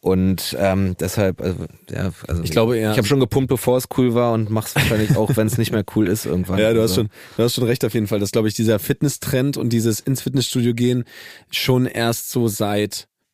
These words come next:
Speaker 2: drei, vier Jahren.
Speaker 1: Drei, vier, fünf Jahren
Speaker 2: Drei,
Speaker 1: so.
Speaker 2: vier, fünf Jahren
Speaker 1: Also ich
Speaker 2: cool
Speaker 1: glaub, es
Speaker 2: ist.
Speaker 1: gab zwei Boosts. Es gab einmal so wirklich so
Speaker 2: Cross-,
Speaker 1: stu-, so stumpf
Speaker 2: CrossFit gab's zum Beispiel diesen einen Boost.
Speaker 1: Nee, ich glaube echt, es ging los mit J B G zwei, mit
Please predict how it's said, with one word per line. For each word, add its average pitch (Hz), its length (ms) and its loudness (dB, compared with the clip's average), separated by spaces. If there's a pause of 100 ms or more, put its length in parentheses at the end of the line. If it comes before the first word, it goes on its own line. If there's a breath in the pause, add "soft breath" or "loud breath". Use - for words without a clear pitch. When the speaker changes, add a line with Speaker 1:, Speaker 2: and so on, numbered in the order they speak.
Speaker 2:
drei, 107 240 2
vier 107 180 0
Jahren. 98 200 0
Speaker 1:
Drei, 139 120 4
vier, - 160 -4
fünf 120 200 -2
Jahren 117 180 0
Speaker 2:
Drei, 113 120 4
Speaker 1:
so. 92 60 2
Speaker 2:
vier, - 100 2
fünf 117 200 -2
Jahren 110 220 0
Speaker 1:
Also - 80 0
ich 165 100 2
Speaker 2:
cool 175 40 -2
Speaker 1:
glaub, 156 100 2
es 131 60 0
Speaker 2:
ist. - 40 -4
Speaker 1:
gab 147 160 0
zwei 127 260 0
Boosts. 104 360 -2
Es 104 160 -4
gab 113 140 0
einmal 127 320 0
so 113 180 -2
wirklich 113 340 0
so - 100 -2
Speaker 2:
Cross-, 135 240 2
Speaker 1:
stu-, - 80 -10
so 107 140 -2
stumpf 151 200 4
Speaker 2:
CrossFit 151 240 -2
gab's 139 220 0
zum 151 120 0
Beispiel 143 320 0
diesen 135 320 0
einen 131 160 2
Boost. 139 340 0
Speaker 1:
Nee, 104 160 2
ich - 140 -4
glaube 113 300 2
echt, - 260 -6
es - 120 -4
ging 110 160 0
los 107 260 2
mit 107 220 -2
J 98 160 0
B 104 120 0
G 95 160 2
zwei, 95 480 0 (100)
mit 98 200 -4